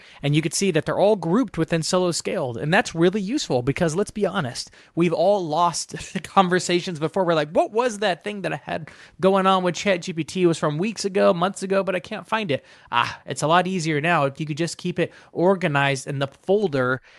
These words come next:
that it should be going in. So I've been using folders like these, these project folders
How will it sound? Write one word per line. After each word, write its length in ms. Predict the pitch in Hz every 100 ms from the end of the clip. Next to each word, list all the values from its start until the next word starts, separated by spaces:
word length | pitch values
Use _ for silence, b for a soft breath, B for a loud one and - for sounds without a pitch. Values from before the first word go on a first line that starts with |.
| B
that 140 | 143 151
it 60 |
should 200 | 139 151
be 100 | 147
going 360 | 139 170 156 135
in. 180 | 107 - b b -
So 260 | 156 147 -
I've 140 | 220
been 180 | 208 165
using 360 | 165 156 147
folders 640 | 131 175 190 151 131 127 - -
like 240 | 147 139
these, 240 | 151 127 160
these 220 | 147 143
project 480 | - 175 185 160 -
folders 540 | 147 131 131 123 -